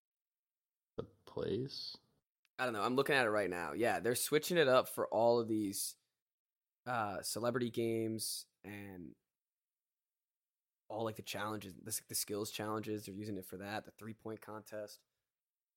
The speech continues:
Speaker 2: Looks weird, but it looks, I guess it's cool. Like, I guess that's
Speaker 1: Weird.
Speaker 2: really cool. I'm sure that was a shit ton of money that, um, will be noticed for this one day. And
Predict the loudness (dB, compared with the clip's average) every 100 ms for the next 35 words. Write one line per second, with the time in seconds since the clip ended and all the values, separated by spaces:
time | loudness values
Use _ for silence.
0 | _ -6 -6 2 6 6 4 -4 _ _
1 | _ _ _ _ _ _ -6 -2 0 2
2 | 2 0 -4 -4 0 2 2 -2 _ -4
3 | 2 2 4 2 2 2 2 2 2 4
4 | 2 2 4 4 2 -2 -4 -2 0 0
5 | 0 -2 -2 -6 -10 _ _ _ _ _
6 | _ _ _ -20 -20 -20 -20 _ _ _
7 | _ _ _ _ _ _ -16 -12 -12 -10
8 | -8 -6 -8 -10 -12 -10 -10 -10 -10 -8
9 | -8 -8 -10 -14 _ -14 -12 -12